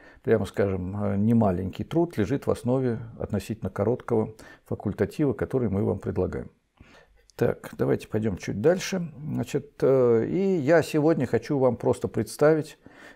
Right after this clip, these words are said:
ключевые темы курса с тем, чтобы вы посмотрели, на что вы записались поподробнее. Хорошо? Я думаю, это будет правильно. Итак, э, начнём с того, что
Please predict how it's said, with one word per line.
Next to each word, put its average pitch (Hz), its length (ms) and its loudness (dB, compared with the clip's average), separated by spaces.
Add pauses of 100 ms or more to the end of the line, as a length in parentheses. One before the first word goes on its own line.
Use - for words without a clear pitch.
ключевые 127 640 2
темы 110 380 0
курса 175 420 -2
с 113 80 -4
тем, 135 220 -2
чтобы 107 220 -4
вы 131 180 2
посмотрели, 127 800 0
на 117 320 -4
что 143 260 0
вы 123 120 2
записались 113 540 0
поподробнее. - 720 -6
Хорошо? 160 360 -8 (800)
Я 147 100 -2
думаю, 139 280 2
это 113 100 -4
будет 110 240 0
правильно. 76 460 -2 (1040)
Итак, 165 520 2
э, 135 140 2
начнём 147 360 2
с - 60 -8
того, 202 280 6
что 135 920 2